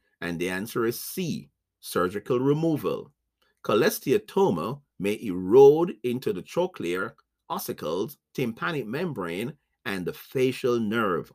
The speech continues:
The treatment is surgical removal. Question ten. Vestibular schwannoma, which is known as acoustic neuroma,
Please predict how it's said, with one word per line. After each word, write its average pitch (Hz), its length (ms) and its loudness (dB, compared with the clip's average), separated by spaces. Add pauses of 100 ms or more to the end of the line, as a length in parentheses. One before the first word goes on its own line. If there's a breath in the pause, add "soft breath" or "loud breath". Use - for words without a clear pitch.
(340)
The 71 100 -4
treatment 104 840 -6
is 78 180 -8
surgical 123 840 0
removal. 92 760 -2 (460 soft breath)
Question 143 500 -4
ten. 139 420 -6 (680 soft breath)
Vestibular 131 720 2
schwannoma, 123 800 -2 (340)
which 120 220 2
is 104 200 0
known 110 300 -2
as 101 200 -8
acoustic - 640 -6
neuroma, 92 720 -4